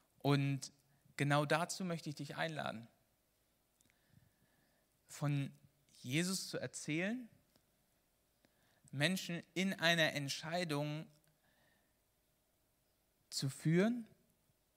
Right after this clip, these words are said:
und Menschen auch danach zu begleiten, für sie da zu sein.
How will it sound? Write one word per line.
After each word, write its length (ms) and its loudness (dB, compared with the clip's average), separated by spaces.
und 180 -2
Menschen 360 -2
auch 220 -4
danach 420 0
zu 140 -8
begleiten, 580 -2
für 140 -4
sie 160 -2
da 280 -2
zu 140 -8
sein. 320 -12